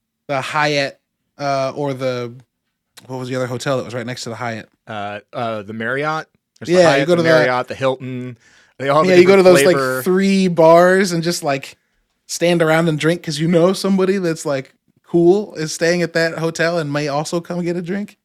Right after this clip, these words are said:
Speaker 1: Um, and yeah, we ran in there and ran into each other there and had a good ass time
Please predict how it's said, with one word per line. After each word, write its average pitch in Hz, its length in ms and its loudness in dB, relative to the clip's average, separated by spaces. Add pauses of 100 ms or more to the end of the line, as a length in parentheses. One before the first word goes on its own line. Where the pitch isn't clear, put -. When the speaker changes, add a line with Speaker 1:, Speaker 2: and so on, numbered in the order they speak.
(460)
Speaker 1:
Um, 135 500 -6 (480)
and 185 100 -4
yeah, 208 140 4
we 170 100 4
ran 175 220 6
in 170 100 4
there 170 220 4
and 160 120 0
ran 160 140 -2
into 165 140 -6
each 160 100 -4
other 156 140 -8
there 151 200 -2
and 135 160 -6 (220)
had 143 200 -4
a 117 120 -10 (160)
good 131 220 -8
ass 113 300 -12
time 110 320 -16